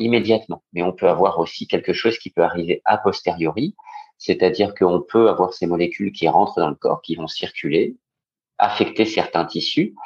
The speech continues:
Et la nuit, quand notre corps récupère, c'est le moment où le corps va traiter ces substances le plus efficacement pour les faire ressortir. Et quand il y a cette, euh, ce traitement,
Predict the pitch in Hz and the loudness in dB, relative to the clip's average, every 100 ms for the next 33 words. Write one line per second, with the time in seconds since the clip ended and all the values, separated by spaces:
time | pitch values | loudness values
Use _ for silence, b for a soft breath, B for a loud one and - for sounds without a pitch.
0 | B B B _ - 92 92 95 151 190 | B B B _ 0 4 4 4 2 2
1 | 107 - 98 - 92 - 92 92 90 87 | 0 0 -2 0 -2 0 0 0 -4 -6
2 | 90 - 151 160 - 95 90 92 110 156 | -6 0 2 2 0 -2 0 0 0 0
3 | 104 85 135 135 110 120 - _ - 127 | 0 -2 0 0 2 0 -2 _ -4 0
4 | 123 123 123 90 90 92 - 110 120 - | 0 0 -2 -4 -10 -12 -4 0 0 -2
5 | 87 - 107 104 107 101 95 120 101 90 | -4 -2 -4 -2 0 0 0 -2 0 0
6 | - 113 90 104 - 101 - - 57 - | 2 0 2 0 2 0 -2 -10 -12 -14
7 | _ _ _ _ _ _ _ _ - 85 | _ _ _ _ _ _ _ _ -4 -2
8 | 135 139 - - - _ 95 90 101 101 | 0 -2 -2 -4 -6 _ -4 2 2 2
9 | - 78 - _ 73 69 - - 78 - | 0 -2 -4 _ -10 -8 -12 -6 -4 0
10 | - - 127 247 | -2 0 0 0